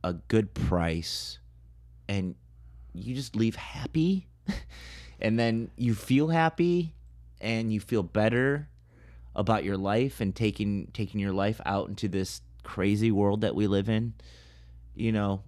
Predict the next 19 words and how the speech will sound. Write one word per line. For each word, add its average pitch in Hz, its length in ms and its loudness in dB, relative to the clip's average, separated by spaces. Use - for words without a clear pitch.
the 113 240 -4
way 120 220 2
that 120 140 2
everything's 101 420 -2
just 92 180 -8
been 92 160 -2
going 87 320 -2
nowadays, 82 680 -4
you 90 60 -4
know, 85 180 -4
it'd 85 140 -6
be 87 100 -4
nice 82 260 -6
to - 60 -16
just 82 280 -12
be 85 160 -2
able 80 160 -6
to 78 60 -10
just 82 240 -10